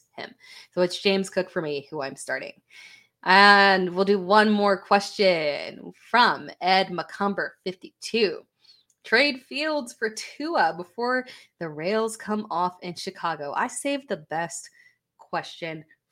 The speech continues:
for last here." I will not lie to you.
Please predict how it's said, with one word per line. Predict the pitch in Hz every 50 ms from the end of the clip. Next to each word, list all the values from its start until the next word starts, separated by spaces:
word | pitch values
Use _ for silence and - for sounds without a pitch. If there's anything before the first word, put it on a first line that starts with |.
| _
for | - 160 156 151 151
last | 147 135 127 123 123 123 - - - - _ _
here." | _ - - 175 165 - - - - - _ _
I | - 175 247 294
will | 320
not | 254 214 185 -
lie | 165 151 -
to | - -
you. | - -